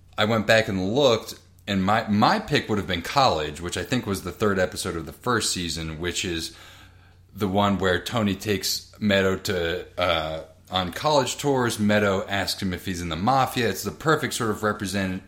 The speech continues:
representation of what that show aimed to be, in that it was a look at families in suburbia in the late nineties, early two thousands, but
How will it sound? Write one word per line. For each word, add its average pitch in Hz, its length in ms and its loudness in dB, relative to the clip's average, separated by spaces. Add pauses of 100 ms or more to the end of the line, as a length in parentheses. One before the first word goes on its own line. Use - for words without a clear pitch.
(120)
representation 98 760 -2
of 80 180 -10
what 90 200 -2
that 87 200 -4
show 90 460 0 (540)
aimed 101 280 2
to 92 80 -8
be, 87 640 -4 (240)
in 90 260 -6
that 82 280 -4
it 90 80 -6
was 85 380 -6
a 82 320 -4 (360)
look 110 520 0
at 98 200 -2
families 98 880 -2 (720)
in 104 140 2
suburbia 95 880 0 (360)
in 95 400 0 (440)
the 90 440 2
late 101 300 0
nineties, 92 420 0
early 92 240 0
two 98 160 -4
thousands, 92 420 2
but 92 220 0